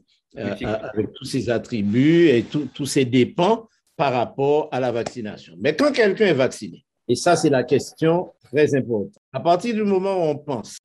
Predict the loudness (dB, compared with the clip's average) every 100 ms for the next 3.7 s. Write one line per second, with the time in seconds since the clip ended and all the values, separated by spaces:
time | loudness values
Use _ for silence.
0 | -2 4 4 4 -2 -8 -6 -2 -2 0
1 | -2 -4 -8 -6 -4 -6 -8 -8 -2 -2
2 | -2 -6 _ -12 -6 -2 -2 -2 0 0
3 | 0 -2 -6 -6 -8 -14